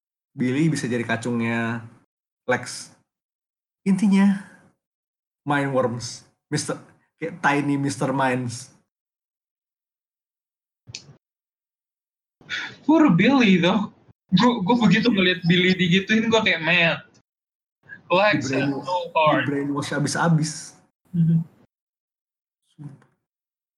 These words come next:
Speaker 1: Aduh. Tapi ya, lo masih inget alliance-nya si Lex sama...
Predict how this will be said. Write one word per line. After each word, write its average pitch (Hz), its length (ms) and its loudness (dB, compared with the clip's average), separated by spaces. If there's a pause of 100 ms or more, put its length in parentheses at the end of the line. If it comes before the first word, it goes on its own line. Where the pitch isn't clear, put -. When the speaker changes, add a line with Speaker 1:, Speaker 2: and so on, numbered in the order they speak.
(2250)
Speaker 1:
Aduh. 117 400 -8 (4000)
Tapi 110 220 -8
ya, 120 100 2
lo 117 120 -2
masih 123 260 -4
inget 120 180 -4
alliance-nya 120 720 -2
si 110 480 -2
Lex 117 440 -6
sama... 110 280 -4